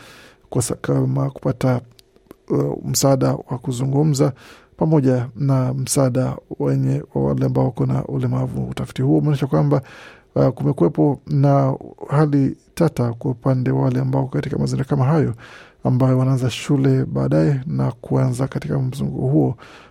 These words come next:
wakipata, wanaanguka nyuma sana, wanabaki nyuma kwa upande ya madhara ma-, ya muda mrefu ambayo yanatokea hapo baadaye.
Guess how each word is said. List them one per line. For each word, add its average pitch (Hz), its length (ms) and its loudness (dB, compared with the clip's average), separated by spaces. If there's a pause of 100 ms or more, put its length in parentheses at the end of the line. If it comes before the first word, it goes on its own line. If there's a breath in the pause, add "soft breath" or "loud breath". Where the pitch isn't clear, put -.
(140 loud breath)
wakipata, 131 500 -2
wanaanguka 135 500 -2
nyuma 143 220 0
sana, 147 240 0
wanabaki 135 320 0
nyuma 143 260 2
kwa 120 100 -8
upande 117 400 0 (540 loud breath)
ya 127 340 2
madhara 131 440 0
ma-, 131 180 -2 (100)
ya 139 100 0
muda 127 180 0
mrefu 127 340 -2
ambayo 123 160 0
yanatokea 127 460 -2
hapo 123 260 -2
baadaye. 117 440 -4